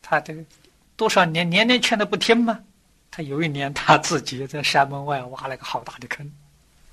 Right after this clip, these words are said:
啊，谓众曰：“汝等既得宝啊，也，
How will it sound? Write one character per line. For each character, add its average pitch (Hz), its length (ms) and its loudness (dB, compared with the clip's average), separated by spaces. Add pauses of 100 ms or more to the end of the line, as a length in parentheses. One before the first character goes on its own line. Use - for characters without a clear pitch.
(800)
啊， - 200 -14 (1500)
谓 180 160 6
众 185 200 8
曰 180 300 4 (440)
：“汝 285 280 6
等 220 540 8
既 226 180 2
得 220 200 8
宝 165 320 8
啊， 196 240 10 (720)
也， 214 380 6